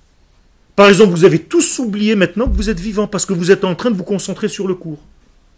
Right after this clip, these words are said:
Alors qu'à chaque instant, vous devriez savoir que vous êtes en train de vivre.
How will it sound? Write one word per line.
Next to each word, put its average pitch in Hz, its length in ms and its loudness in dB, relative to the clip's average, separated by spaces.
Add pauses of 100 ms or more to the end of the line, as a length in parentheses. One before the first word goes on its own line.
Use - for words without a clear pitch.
(320)
Alors 220 220 8
qu'à 202 240 0
chaque 320 460 -4
instant, 302 520 4
vous 254 220 0
devriez 262 920 4
savoir 302 560 4
que - 80 2
vous 247 240 2
êtes 294 140 4
en 277 100 0
train 277 180 0
de 254 40 -2
vivre. 247 300 -4